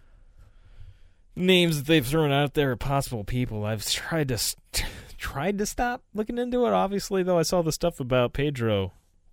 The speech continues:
supposedly quitting, uh, over the fact that the rumor has it is that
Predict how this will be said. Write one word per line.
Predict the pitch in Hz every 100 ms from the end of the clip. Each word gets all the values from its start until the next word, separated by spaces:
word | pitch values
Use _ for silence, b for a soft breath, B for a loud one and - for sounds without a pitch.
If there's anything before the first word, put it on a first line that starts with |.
| _ _ _ _ _ _
supposedly | - 123 120 104 104 95
quitting, | - 156 147 98 92 _ _ _ _ _ _ _ _ -
uh, | 92
over | 92 95 98 98
the | 92
fact | 123 107 104 -
that | 101 92
the | 98 95
rumor | 107 101
has | 98 107 98
it | 98
is | 95
that | 95 101